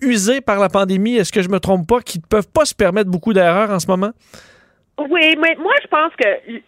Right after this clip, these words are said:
Speaker 2: le ministre Robert, je veux dire, un, un parent qui avait confiance aux mesures à l'école jusqu'ici va avoir confiance de ce qu'a annoncé le ministre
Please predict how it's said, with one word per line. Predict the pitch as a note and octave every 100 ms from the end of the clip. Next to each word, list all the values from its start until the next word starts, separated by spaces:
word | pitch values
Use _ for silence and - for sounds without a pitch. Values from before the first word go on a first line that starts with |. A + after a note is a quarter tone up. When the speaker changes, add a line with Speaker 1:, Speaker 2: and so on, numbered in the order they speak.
| D#3
Speaker 2:
le | A3
ministre | A3+ C4 F4+ C5 - G#3
Robert, | G3 G3 A#3
je | C4
veux | B3
dire, | C4 - _ -
un, | A#3 - - _ A3+
un | A#3+
parent | F4 G4+ F4+ G4+ A#4 B4+ -
qui | B3+
avait | B3 G#3+ A#3
confiance | - C#4+ C4 C#4+ D4 D#4+ D#4+ B3+
aux |
mesures | A3 G#3+ F#3+ A#3+ B3+ B3 -
à | G3+ F#3+
l'école | F3+ - G#3 F#3+ F#3+ E3+
jusqu'ici | E3+ - - B3+ G4+ - _ _ -
va | B3+ D4+
avoir | B3+ C#4+ D#4
confiance | - A3+ - A#3+ A3+ A#3+ B3 -
de | A3
ce | - -
qu'a | A3+
annoncé | G3+ F#3+ F3+ -
le | G3+
ministre | F#3+ F3+